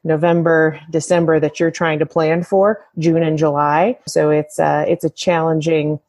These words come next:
dance that you're doing, uh, where, you know, at the end of the day, you don't know exactly know what your resources are gonna be.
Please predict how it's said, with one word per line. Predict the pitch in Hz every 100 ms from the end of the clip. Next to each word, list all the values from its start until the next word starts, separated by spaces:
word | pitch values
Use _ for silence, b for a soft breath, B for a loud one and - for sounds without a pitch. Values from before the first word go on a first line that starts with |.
| 160
dance | 196 175 170 -
that | 165 -
you're | 160
doing, | 151 156 160 190 175 -
uh, | 170 151 156
where, | 151 160 151 151 - -
you | 156
know, | 147
at |
the | 156
end | 151 156
of |
the | 151
day, | 151
you | 147
don't | 143
know | 151 -
exactly | 160 160 160 151
know | 147
what | 143 -
your | 147
resources | 147 - 147 143 143 143
are |
gonna | 147 143
be. | 139 151 190